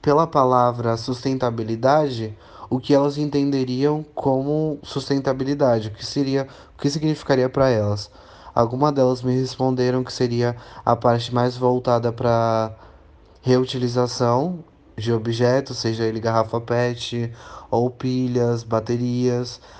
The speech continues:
até mesmo sobre o asfalto, que é, é também uma coisa que é reutilizável, e o que elas me informaram que foi essa parte da reutilização e a parte também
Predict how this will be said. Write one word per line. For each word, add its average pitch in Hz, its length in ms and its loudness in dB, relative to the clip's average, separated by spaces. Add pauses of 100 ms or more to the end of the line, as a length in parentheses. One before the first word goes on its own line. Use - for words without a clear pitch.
(100)
até 110 300 0
mesmo 131 500 0
sobre 123 1000 -2 (340)
o 123 100 4
asfalto, 127 880 2 (640)
que - 260 -4
é, 107 580 2 (220)
é 117 160 2
também 120 440 0
uma 117 180 0
coisa 113 260 -4
que 110 120 -4
é 113 40 2
reutilizável, 117 1080 0 (460)
e 123 100 0
o 123 60 0
que 135 80 2
elas 127 180 4
me 127 80 -2
informaram 131 460 2
que 131 100 -12
foi 139 140 0
essa 131 180 0
parte 123 340 2
da 120 240 4
reutilização 127 1040 -2 (460)
e 127 160 2
a 143 80 4
parte 135 400 2
também 131 580 -2